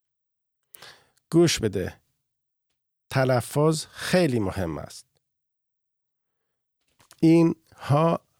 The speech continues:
لغات مهمی هستند. م-، حالا می‌خواهیم، اه، با تلفظ کار کنیم.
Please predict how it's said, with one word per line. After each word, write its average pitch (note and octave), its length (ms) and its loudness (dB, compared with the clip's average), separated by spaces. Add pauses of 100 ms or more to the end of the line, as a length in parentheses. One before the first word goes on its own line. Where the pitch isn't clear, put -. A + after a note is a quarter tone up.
(120)
لغات C#3 460 -2
مهمی D#3 460 2
هستند. - 580 -8 (2000)
م-، B2+ 420 -6 (100)
حالا B2+ 400 0
می‌خواهیم، D3+ 540 0 (680)
اه، B2 300 0
با A#2+ 200 0
تلفظ A#2 540 -2
کار F2 220 -6
کنیم. - 240 -14